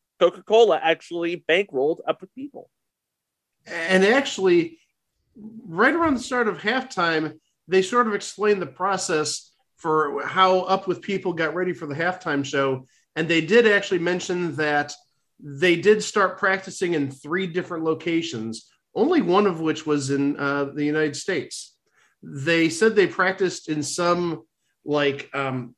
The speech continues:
Speaker 2: castle, or I don't know if it was a royal residence. It was something big and important in Belgium.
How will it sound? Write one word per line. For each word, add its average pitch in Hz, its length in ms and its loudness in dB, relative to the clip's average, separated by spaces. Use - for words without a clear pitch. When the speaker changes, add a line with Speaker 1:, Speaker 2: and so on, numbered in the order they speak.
Speaker 2:
castle, 202 920 2
or 143 540 0
I 143 80 -10
don't 240 140 -4
know 262 60 0
if 202 100 -4
it - 20 -6
was 143 100 -4
a 135 60 -2
royal 160 360 0
residence. 175 480 0
It 240 80 4
was 226 320 2
something 220 480 0
big 190 320 6
and 156 180 -2
important 165 640 -2
in 151 200 -2
Belgium. 185 680 2